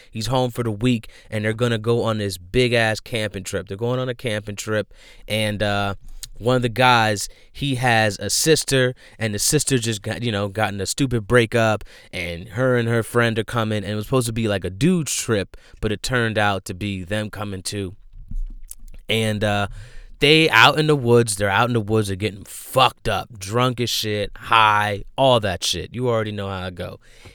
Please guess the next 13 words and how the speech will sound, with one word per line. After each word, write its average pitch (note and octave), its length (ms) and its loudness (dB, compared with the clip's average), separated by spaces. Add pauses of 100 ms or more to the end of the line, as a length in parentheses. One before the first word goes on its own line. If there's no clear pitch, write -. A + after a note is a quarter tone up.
(180)
And B2+ 460 2 (800)
one D#3 360 4
of G#3 60 4
their F3+ 180 8
friends, E3 680 2 (180)
he's D3 240 -8
out D#3+ 240 4
there, C3 180 0
he C#3+ 120 -2
got C#3 160 4
a A2+ 60 2
butterfly B2 600 2
knife, G2 320 -4